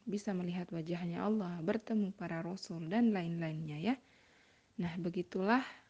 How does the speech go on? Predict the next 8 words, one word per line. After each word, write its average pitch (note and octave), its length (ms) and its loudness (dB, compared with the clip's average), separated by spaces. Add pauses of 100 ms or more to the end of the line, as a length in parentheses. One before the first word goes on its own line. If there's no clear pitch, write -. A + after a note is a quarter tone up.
(540)
ujian F3+ 480 2
bagi E3 320 -2
orang F3+ 240 -2
yang A3+ 320 2
beriman. D#3+ 800 -2 (1800)
Nah, D#3+ 160 0
anak-anakku E3 320 -2
salehah, A3 560 4